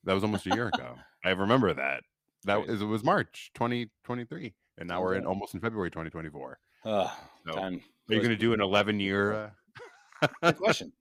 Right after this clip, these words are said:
Speaker 2: I
Speaker 1: Eleven
Speaker 2: gotta,
Speaker 1: years.
Speaker 2: gotta ask Mario. Gotta, gotta get, I gotta get Mario
Speaker 1: Thirty
Speaker 2: on.
Speaker 1: years.
Speaker 2: Man, man, there's, there's so much going on in the, in the Vatican. It's like, man, I gotta
Speaker 1: He's very busy.
Speaker 2: He is, I know. Yeah, but still, come on.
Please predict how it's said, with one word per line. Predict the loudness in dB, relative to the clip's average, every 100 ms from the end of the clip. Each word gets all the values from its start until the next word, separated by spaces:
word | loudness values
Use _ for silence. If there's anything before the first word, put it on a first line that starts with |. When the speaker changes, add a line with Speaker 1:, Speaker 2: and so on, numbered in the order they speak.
| _ 2
Speaker 2:
I | 6
Speaker 1:
Eleven | 8 8 6
Speaker 2:
gotta, | 4
Speaker 1:
years. | 0 -6 -16 -4
Speaker 2:
gotta | 2 2
ask | 2 -2
Mario. | 0 0 -2 -4
Gotta, | -6
gotta | -4 -4
get, | -4 -4
I | 2
gotta | 4
get | 4 8
Mario | 10 10
Speaker 1:
Thirty | 8 6
Speaker 2:
on. | 6
Speaker 1:
years. | 6 6 6
Speaker 2:
Man, | 4 0 -2
man, | -2 0
there's, | 0 0
there's | -2 0
so | 0
much | 0 0
going | -2 0
on | -2 -2 -2
in | -6
the, | -8
in | -6
the | -6
Vatican. | -4 -4 -4 -6 -10
It's |
like, | -10 -8
man, | -6 -6
I |
gotta | -2 0
Speaker 1:
He's | 2
very | 4 4
busy. | 2 0 -6 -14 _ _ _ -14
Speaker 2:
He | -10
is, | -10 -10 -16
I | -20
know. | -20 -20 _ -10
Yeah, | -6
but | -6 -6
still, | -4 -4
come | -4 -16
on. | -16